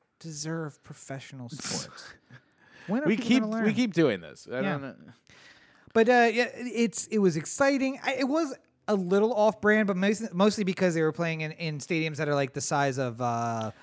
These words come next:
Speaker 2: I mean, like, I, I feel like if this league has a couple years to, like, get underneath,
Speaker 1: Yeah.
Speaker 2: uh, get its feet underneath of it, it would be, uh, uh, easier to, it, it, it'll be more of a thing. The problem is that these new leagues cost so much money, and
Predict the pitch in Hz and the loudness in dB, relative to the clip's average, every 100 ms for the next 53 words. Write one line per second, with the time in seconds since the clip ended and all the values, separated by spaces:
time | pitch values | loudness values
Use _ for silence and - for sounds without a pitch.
0 | - 254 269 254 202 233 - 226 - 349 | 0 2 4 2 6 4 4 -2 0 2
1 | 311 233 - 180 190 - 180 170 151 143 | 2 2 -2 0 0 4 4 4 2 -2
2 | 143 156 147 127 131 127 - 117 110 - | 2 2 2 0 2 0 -2 0 0 0
3 | 127 127 117 113 110 - 381 - _ 156 | 0 2 2 0 -2 0 0 -2 _ -2
4 | 147 180 175 - 170 143 120 113 107 110 | 2 2 2 -2 -4 0 0 0 -4 -2
5 | 104 98 120 135 127 120 120 113 107 - | -4 -2 -2 0 0 0 -2 -2 -4 -4
6 | 107 104 101 82 - _ _ _ _ _ | -4 -2 -4 -10 -14 _ _ _ _ _
7 | _ _ _ _ _ - 98 - 202 208 | _ _ _ _ _ -8 -6 -2 0 2
8 | 202 175 147 147 120 131 165 175 185 - | 4 4 4 0 0 0 -2 0 0 4
9 | 185 185 202 175 175 123 113 - 123 90 | 4 4 2 6 6 6 0 -2 -4 -2
10 | 95 - 185 202 175 147 127 123 160 180 | -6 6 8 10 6 0 0 -2 0 -2
11 | 170 165 147 131 127 101 - 127 113 - | 0 2 4 2 0 -4 -4 -2 -2 0
12 | 135 151 151 120 123 127 131 131 113 113 | 0 2 -2 0 0 2 -2 -4 -4 -2
13 | 110 104 | -2 -6